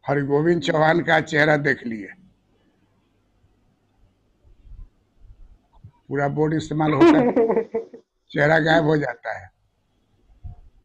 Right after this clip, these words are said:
Speaker 1: तो हरगोविंद चौहान, आप पान खाते हैं क्या?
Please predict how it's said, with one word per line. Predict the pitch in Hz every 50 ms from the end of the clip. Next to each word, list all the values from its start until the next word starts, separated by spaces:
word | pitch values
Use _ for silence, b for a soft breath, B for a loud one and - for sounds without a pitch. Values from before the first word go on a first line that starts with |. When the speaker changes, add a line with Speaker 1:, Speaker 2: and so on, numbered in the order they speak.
| _ _ _ - - - _ _ _ _ - - - - _ _ _ _ _ _ _ _ _ _ _ _ _ _ _ _ _ _ _ _ _ _ _ _ _ _ _ _ _ _ _ _ _ _ _ - - - - _ _ - _ _ _ _ _ _ _ - - _
Speaker 1:
तो | - 104 104
हरगोविंद | 113 131 143 139 139 139 160 180 180 -
चौहान, | 180 175 165 156 175 180
आप | 180 170 165 -
पान | 160 165 175 190
खाते | - - 151 170 165 - 220 208
हैं | 190 165 139 -
क्या? | 131 131 123 117 107 -